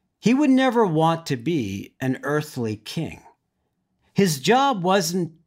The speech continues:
to do the main job of a worldly king, and that is to protect his people from invading armies, economic threats, and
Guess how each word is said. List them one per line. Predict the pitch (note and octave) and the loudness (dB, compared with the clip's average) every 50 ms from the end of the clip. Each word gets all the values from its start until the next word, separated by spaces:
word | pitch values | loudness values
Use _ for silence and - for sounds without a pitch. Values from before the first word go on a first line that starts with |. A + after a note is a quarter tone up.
| _ - | _ -4
to | G3 G#3 | -4 -2
do | E3+ C#3 D3 D3 D3+ D3 | 0 0 0 2 0 0
the | B2+ C3+ B2 A#2 A2 A2+ | 0 -2 -2 -2 -2 0
main | A#2 B2+ D3 D#3 D#3+ D#3 C#3+ C3 | 0 2 2 2 2 2 2 2
job | A2 B2 D3 C3+ C3 B2+ A2+ G2 A#2 | 2 2 4 4 4 4 2 0 -4
of | A2 G2 | -4 -2
a | A#2 | -2
worldly | A#2 B2 D3 G#3+ C4 C4+ B3 G3 C#3 B2+ C3 G#2 | -2 0 2 2 4 4 4 4 2 0 -4 -6
king, | - - - A#2 F2 G2+ C#3+ E3+ D#3+ - - - - - - _ _ - | -6 -6 -8 -6 -4 -4 -4 -4 -6 -8 -16 -20 -20 -20 -20 _ _ -4
and | F#3+ G3+ F3 | -2 0 4
that | F#3 F3+ F3+ F3 | 6 6 6 4
is | F3+ F3+ - - | 2 -2 -2 -4
to | - F#3+ | -6 -10
protect | - - A#3 A#3 A3+ - F3 D3+ D3 D3 D3 | -8 -6 -6 -6 -4 -2 -2 -2 -2 -4 -4
his | - F3+ E3+ D#3+ - | -4 -4 -4 -4 -6
people | - D3 C#3 B2+ A#2+ - C#3+ C#3 | -4 -2 -2 -2 -2 -2 -4 -4
from | B2+ - - C3+ B2 B2 B2 A#2+ A#2 A2 - _ | -4 -4 -4 -2 -2 0 0 0 -2 -2 -6 _
invading | - D3 D3 C#3+ B2+ A2 C3+ C3 C3 B2 C3+ C#3 C#3+ D3 - - | -2 0 2 2 2 2 0 0 0 0 0 -2 -2 -4 -6 -6
armies, | A2 A2+ A2+ A2+ G#2+ A2 A2+ A2+ A2+ A#2 A2+ A2+ - _ _ - | -4 -4 -2 -2 -2 -2 -2 -2 -2 -2 -4 -6 -8 _ _ 0
economic | C#3 C#3+ - - C#3 B2+ A#2+ B2 B2 B2 B2 B2+ - | 0 0 2 0 -2 -2 0 0 0 -2 -4 -6 -8
threats, | - - - G#2 G#2+ G#2+ A2+ A#2+ A#2+ - - | -10 -10 -6 -4 -2 -2 -2 -4 -4 -6 -6
and | B2 A2+ A2+ A2 G#2+ G#2 | -4 -4 -2 -2 -2 -4